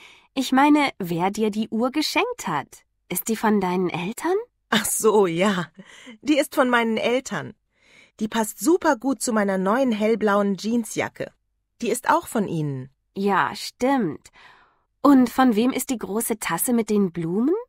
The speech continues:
Speaker 2: Von meiner Tante Dörte. Ich mag sie ja sehr, aber bei ihr weiß man nie, was man bekommt. Zum letzten Geburtstag waren es Socken mit einem Weihnachtsmann drauf. <laughs>
Speaker 1: Dann ist bei ihren Geschenken immer ein Witz dabei. Das ist doch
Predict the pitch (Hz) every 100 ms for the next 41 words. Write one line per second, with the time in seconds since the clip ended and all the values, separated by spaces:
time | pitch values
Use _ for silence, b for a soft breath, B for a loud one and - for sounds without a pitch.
0 | _ _ - 214 202 208 214 214 247 220
1 | 220 175 190 196 214 - 113 _ _ _
2 | _ _ _ _ _ _ 185 - 175 202
3 | - 208 185 170 160 202 196 151 - _
4 | _ _ - - 190 175 170 240 269 190
5 | 208 214 190 185 240 269 240 - 214 196
6 | - 226 156 123 - _ _ b b _
7 | b b - 226 208 214 - - 226 208
8 | 180 214 - 220 220 175 185 220 202 196
9 | - 208 - 277 214 190 - 196 190 160
10 | 196 262 277 165 - 214 175 160 - 160
11 | - 175 - - 466 202 196 214 - 208
12 | 185 - 294 330 294 277 277 392 - -
13 | 302 320 277 240 240 220 - 185 170 165
14 | 160 160 190 240 - 285